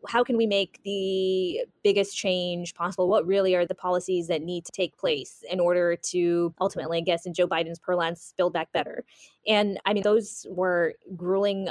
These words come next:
months 'cause, as you know, I was in the middle of residency and had a full-time job already, but those were probably among my favorite months of residency for the opportunity to really learn with and,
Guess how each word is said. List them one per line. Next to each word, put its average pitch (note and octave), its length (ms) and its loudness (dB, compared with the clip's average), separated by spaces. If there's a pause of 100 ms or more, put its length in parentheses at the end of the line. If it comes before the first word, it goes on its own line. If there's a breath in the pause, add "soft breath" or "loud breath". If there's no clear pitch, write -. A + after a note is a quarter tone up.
months G#3 480 -4
'cause, F3 400 -2
as E3+ 180 -2
you F#3 120 0
know, F3 200 0
I E3+ 80 0
was E3+ 320 -4
in F#3+ 100 -8
the F3+ 60 -6
middle F3 200 0
of E3 100 -2
residency F3 800 -2
and E3+ 440 -4
had E3+ 140 -4
a E3 40 -6
full-time F3 360 -4
job D#3+ 220 -4
already, E3 420 0
but - 140 0
those F#3+ 160 0
were F#3 80 -4
probably F#3+ 680 0
among G3 260 0
my F3 100 -2
favorite E3 320 0
months D#3 380 -10
of G3 140 0
residency D#3+ 500 -4
for F#3 140 -2
the F3+ 120 0
opportunity F#3 560 2
to F3+ 100 -8
really F3 220 2
learn F3+ 300 2
with E3 240 -2
and, E3 260 -6